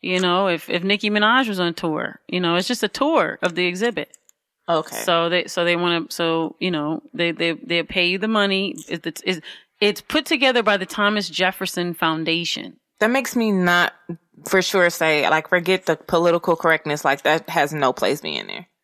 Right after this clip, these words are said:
Speaker 1: This is what I'm saying. And this is what the group is saying.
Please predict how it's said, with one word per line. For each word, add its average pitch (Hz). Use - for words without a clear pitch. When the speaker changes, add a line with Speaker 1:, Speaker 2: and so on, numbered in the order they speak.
Speaker 1:
This 190
is 175
what 160
I'm 175
saying. 262
And 175
this 196
is 202
what 202
the 208
group 254
is 294
saying. 151